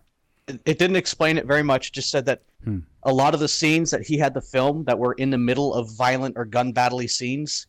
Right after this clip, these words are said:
Speaker 1: he had to come in on his own and film his portion by himself. So
Speaker 2: So
Speaker 1: he didn't even have the other people there to act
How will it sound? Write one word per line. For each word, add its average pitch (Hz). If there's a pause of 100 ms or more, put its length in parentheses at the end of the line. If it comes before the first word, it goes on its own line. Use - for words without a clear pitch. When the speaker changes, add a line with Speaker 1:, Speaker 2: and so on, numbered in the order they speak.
Speaker 1:
he 143
had 127
to 123
come 131
in 127
on 123
his 117
own 123
and 113
film 127
his 120
portion 117
by 101
himself. 98 (480)
So -
Speaker 2:
So -
Speaker 1:
he 185
didn't 180
even 147
have 135
the 127
other 120
people 120
there 110
to -
act -